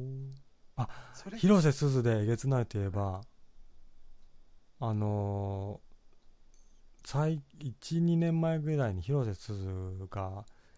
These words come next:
Speaker 1: えー、レイプされるみたいな映画なかったでしたっけ？
Speaker 2: ありましたね。あの、あ-、アメリカの軍人のやつですね。
Speaker 1: そう、何でしたっけ、あれ。
Speaker 2: えーっと、えーっと、怒り。
Speaker 1: あ、そうそう、怒り見たんですよ、僕。
Speaker 2: は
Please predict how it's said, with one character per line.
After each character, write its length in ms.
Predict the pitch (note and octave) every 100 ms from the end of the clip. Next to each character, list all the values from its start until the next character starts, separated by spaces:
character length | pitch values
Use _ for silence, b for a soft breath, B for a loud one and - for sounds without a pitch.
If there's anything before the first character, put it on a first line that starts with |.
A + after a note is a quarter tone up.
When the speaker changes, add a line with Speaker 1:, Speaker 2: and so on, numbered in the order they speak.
| b b -
Speaker 1:
え 480 | A2+ G2+ F#2 F#2+ -
ー、 80 | C3
レ 100 | A2
イ 40 |
プ 80 | G#2+
さ 120 | -
れ 100 | F#2+
る 80 | F#2
み 80 | F#2
た 80 | G2+
い 40 |
な 60 | G2
映 40 |
画 80 | G2
な 120 | G2
か 60 | G#2
っ 40 |
た 100 | -
で 40 | C#3
し 40 |
た 60 | D3
っ 20 |
け？ 60 | D3+
Speaker 2:
あ 20 |
り 60 |
ま 100 | D3
し 60 | -
た 80 | G#2+
ね。 120 | G#2+
あ 120 | A2
の、 280 | A2 A2 G#2+
あ-、 240 | - - - - - -
ア 20 |
メ 100 | B2+
リ 80 | C3
カ 80 | B2
の 120 | A#2+
軍 180 | A#2 A#2
人 160 | A2+
の 80 | A2+
や 100 | A2
つ 60 | -
で 120 | -
す 120 | -
ね。 60 | -
Speaker 1:
そ 180 | - C#3
う、 60 | C#3
何 280 | D3+ C#3
で 60 | C#3+
し 40 |
た 80 | -
っ 40 | G#2
け、 100 | B2+
あ 20 |
れ。 160 | - - - - - _ _ _ - _ _ -
Speaker 2:
え 220 | B2 B2
ー 20 |
っ 20 | A#2 -
と、 800 | B2 A#2 A#2 A2+ A2+ A2+ A2+ - - - - - - - - - - - - -
え 300 | A#2 A2+ A2+
ー 0 |
っ 20 | - -
と、 320 | A2+ A2 A2
怒 220 | - - A#2+
り。 160 | - - -
Speaker 1:
あ、 160 | - C#3+
そ 120 | C#3
う 40 | C#3+
そ 160 | A#2
う、 60 | -
怒 220 | C#3 -
り 120 | E3
見 100 | D#3+
た 100 | C#3+
ん 40 | F#2+
で 60 |
す 80 | D#2+
よ、 60 | G#2
僕。 240 | G#2
Speaker 2:
は 60 | -